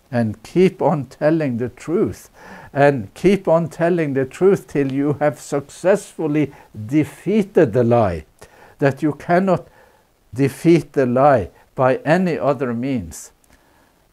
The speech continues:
than truth-telling, not by force, not by some other way.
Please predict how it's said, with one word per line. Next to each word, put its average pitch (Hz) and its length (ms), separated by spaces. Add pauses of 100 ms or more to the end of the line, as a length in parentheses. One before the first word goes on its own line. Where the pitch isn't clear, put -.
(140)
than 120 200
truth-telling, 85 800 (1120)
not 147 440 (360)
by 113 180
force, - 680 (140)
not 127 260
by 107 240 (240)
some 120 280 (120)
other 107 320
way. 95 320